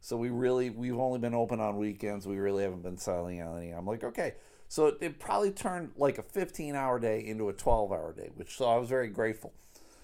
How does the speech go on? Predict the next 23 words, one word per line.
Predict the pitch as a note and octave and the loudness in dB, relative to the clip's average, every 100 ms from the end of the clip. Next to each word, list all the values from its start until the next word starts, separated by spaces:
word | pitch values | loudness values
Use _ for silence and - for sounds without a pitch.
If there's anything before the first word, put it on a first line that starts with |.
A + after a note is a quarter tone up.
| - | -14
One | - G3 B3 | 2 4 6
of | |
the | A3+ | 6
places | F#3+ G#3 F#3+ F3 | 6 6 6 4
I | E3 E3 | 4 4
had | D#3 | 2
to | |
go, | B2+ G#3+ B3 | 2 8 8
though, | F#3 D3 | 10 8
I | C3+ D#3+ | 6 2
had | D3 | 2
to | |
hunt | C#3 - G#3+ G3 | 0 2 0 2
down | F3+ F3+ D3 | 2 2 0
a | |
freezer. | - F#3 G#3 G#3 F3 B2 | -2 -2 0 0 2 2
There's | A2+ B2+ C3 | 4 2 0
this | - B2+ - | -4 -8 -10
drive-in | A2 C#3 F#3 G#3 G3 F3 | -4 4 6 6 4 0
movie | D3+ E3+ E3+ | 2 2 2
theater | E3+ C3 A#2+ A2+ | -4 -2 0 0
in | G#2 | -2
Sandusky, | - C3+ A#2 G#2+ G2 B2 C3+ - - D2+ | -6 -4 -4 -4 4 6 6 0 -8 -10